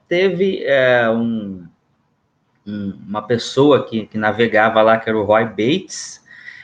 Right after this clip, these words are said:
que ele, percebendo que não tinha ninguém, ele a-, acabou ocupando essa plataforma a partir de mil novecentos e sessenta e sete,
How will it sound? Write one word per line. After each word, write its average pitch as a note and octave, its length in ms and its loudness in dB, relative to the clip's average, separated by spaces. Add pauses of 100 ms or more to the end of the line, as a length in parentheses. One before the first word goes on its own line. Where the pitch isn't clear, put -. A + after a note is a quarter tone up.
(140)
que B2+ 160 -2
ele, C3+ 640 0 (160)
percebendo D3+ 560 2
que D3+ 80 -10
não D#3 160 -2
tinha E3 180 -2
ninguém, F3+ 460 0
ele F#3+ 320 -2
a-, D#3+ 240 -2 (100)
acabou D#3+ 480 -2
ocupando G3 800 0
essa D3 240 0
plataforma C3+ 720 -2
a C3 40 -10
partir A#2+ 380 -2
de B2 80 -6
mil B2+ 140 -4
novecentos A#2+ 640 -6
e - 20 -10
sessenta B2 480 -6
e D#3+ 80 0
sete, D#3+ 640 -4